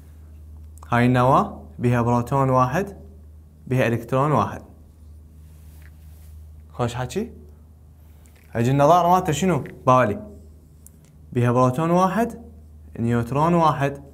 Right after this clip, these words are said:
إلكترون واحد. النظير الثاني بالي. بروتون واحد، نيوترون، نيوترون.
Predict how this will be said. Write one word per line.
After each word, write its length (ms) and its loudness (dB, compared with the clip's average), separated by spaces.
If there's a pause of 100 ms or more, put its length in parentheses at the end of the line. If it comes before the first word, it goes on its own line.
(2000)
إلكترون 500 -6
واحد. 240 -6 (2250)
النظير 320 4
الثاني 440 2 (1500)
بالي. 300 -2 (1300)
بروتون 460 4
واحد، 520 0 (760)
نيوترون، 840 0 (140)
نيوترون. 640 -2